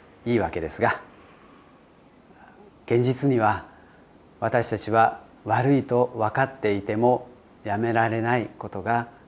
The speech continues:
あるのではないでしょうか。今日は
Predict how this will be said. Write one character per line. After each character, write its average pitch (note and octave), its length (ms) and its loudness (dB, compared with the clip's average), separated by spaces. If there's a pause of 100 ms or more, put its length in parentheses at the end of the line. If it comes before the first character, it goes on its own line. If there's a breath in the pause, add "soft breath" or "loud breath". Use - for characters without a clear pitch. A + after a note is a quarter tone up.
(100)
あ - 140 -4
る A2 80 -6
の F#2+ 140 -8
で F#2+ 100 -8
は E2+ 220 -6 (260)
な E2+ 160 -10
い E2 60 -12
で D#2 80 -14
し - 100 -12
ょ E2 60 -8
う - 20 -8
か。 - 180 -12 (1700 loud breath)
今 F#2+ 140 -2
日 - 20 -2
は G#2 280 2